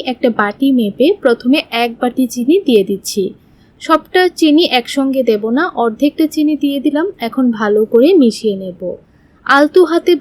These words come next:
ভালো করে মিশিয়ে নিতে হবে। আপনারা চাইলে কিন্তু চিনিটাকে পাউডার করেও নিতে পারেন। আরও হাফ বাটি চিনি রয়েছে, সেটাও দিয়ে দিলাম। ভালো করে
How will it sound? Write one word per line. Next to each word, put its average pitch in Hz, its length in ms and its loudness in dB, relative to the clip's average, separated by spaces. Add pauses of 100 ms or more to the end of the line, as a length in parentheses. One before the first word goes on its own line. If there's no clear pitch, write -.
ভালো 247 260 -2
করে 262 240 0
মিশিয়ে 233 440 0
নিতে 196 180 -8
হবে। 180 340 -8 (480)
আপনারা 294 340 2 (100)
চাইলে 262 240 4
কিন্তু 277 220 2 (140)
চিনিটাকে 247 480 0 (120)
পাউডার 220 400 0 (100)
করেও 277 220 6 (100)
নিতে 247 280 4
পারেন। 180 260 -4 (420)
আরও 277 260 4
হাফ 302 320 2
বাটি 320 220 4 (120)
চিনি 269 300 2
রয়েছে, 269 340 2
সেটাও 277 360 4 (120)
দিয়ে 196 160 4
দিলাম। 175 300 -4 (500)
ভালো 247 400 2
করে 330 220 2